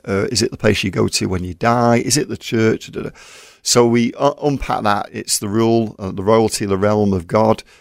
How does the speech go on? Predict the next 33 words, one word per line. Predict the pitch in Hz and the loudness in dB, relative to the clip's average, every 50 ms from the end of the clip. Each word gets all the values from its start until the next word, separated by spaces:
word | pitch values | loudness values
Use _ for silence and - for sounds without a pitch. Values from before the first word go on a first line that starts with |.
| _ _ - | _ _ -2
uh, | 107 98 95 | 2 4 4
where | 98 98 104 101 98 | 6 6 6 6 6
law, | 98 98 101 107 113 113 117 113 113 - | 4 4 4 6 8 8 8 6 4 2
where | - 110 101 | 0 -2 -2
Jesus | 95 98 117 107 - | 0 0 0 -2 -2
becomes | 120 - - 98 92 87 82 | -6 -8 -6 -6 -6 -6 -4
Lord, | 87 95 104 113 123 127 120 - | 0 2 4 6 6 6 6 4
God | - 104 101 | 0 -8 -8
becomes | 90 - - 101 95 85 | -8 -10 -10 -8 -8 -2
Lord | 92 101 101 101 95 | 2 4 4 4 4
of | 90 85 | 2 -2
your | 95 98 | -4 -2
life. | 101 107 101 - - | 0 0 0 -2 -4
The | - - | -10 -10
kingdom | - - 95 95 92 | -8 -8 -6 -6 -6
appears. | 92 - - - 135 165 175 175 151 - - _ _ _ _ | -8 -4 0 2 6 6 8 6 6 4 -2 _ _ _ _
The | - 113 | -16 -16
kingdom's | 110 - 104 98 98 98 87 - - _ _ | -14 -10 -10 -8 -8 -8 -10 -14 -16 _ _
here. | _ - - 156 175 185 190 185 170 156 _ _ _ | _ -2 2 2 4 4 4 2 2 0 _ _ _
The | - 117 | -16 -16
kingdom's | - - 101 101 101 98 98 95 - - _ _ _ _ | -14 -10 -8 -8 -6 -6 -6 -6 -8 -10 _ _ _ _
coming. | - - - 123 123 135 139 139 139 139 139 113 - - - | -4 0 2 4 6 6 4 4 4 2 0 -2 -4 -10 -6
All, | - 117 113 - | -4 -2 -2 2
all | - 127 120 120 | 4 4 6 6
these | 113 104 - | 6 4 2
things, | - 104 98 | 0 0 -2
because | - - - 117 | -2 -2 -4 -2
it's | 113 - | 0 0
not | 117 - - | 0 -2 -4
a | |
place. | - - - 110 104 98 101 101 - - - - - _ | -6 -8 -4 -2 0 0 0 0 -2 -2 -2 -2 -2 _
It's | - 98 - - - - | -10 -10 -4 -2 -2 0
a, | 101 101 | -2 -2